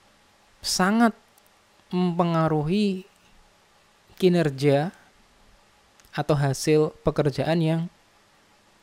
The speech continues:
kalian lakukan. Jadi kalau suasana kerja sudah tidak nyaman,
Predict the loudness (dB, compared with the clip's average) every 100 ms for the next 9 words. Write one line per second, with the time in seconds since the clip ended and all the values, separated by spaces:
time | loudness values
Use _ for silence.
0 | _ _ -4 2 2 2 0 -4 -6 -8
1 | -8 -18 _ _ _ _ _ _ _ _
2 | _ _ -6 -4 0 0 2 0 2 0
3 | -2 -2 -2 -2 -2 0 0 0 -2 -4
4 | -4 -4 -6